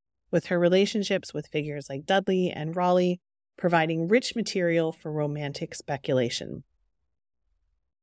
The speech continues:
This portrayal, while capturing the public's imagination, often glosses over the political acumen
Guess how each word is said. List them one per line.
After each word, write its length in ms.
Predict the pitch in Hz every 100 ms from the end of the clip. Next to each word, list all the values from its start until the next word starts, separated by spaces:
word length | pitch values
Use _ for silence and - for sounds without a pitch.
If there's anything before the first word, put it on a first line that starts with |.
| _
This 220 | 247 294
portrayal, 600 | - 269 - 233 240 247
while 200 | 214 175
capturing 540 | - - - - 233 214
the 60 |
public's 460 | 202 214 202 185 -
imagination, 720 | 180 170 170 165 160 - 170
often 460 | - 202 233 262 247
glosses 480 | 208 196 202 - 190
over 300 | 175 170 170
the 120 | 165
political 520 | - 185 196 202 196 -
acumen 600 | 185 196 - 220 220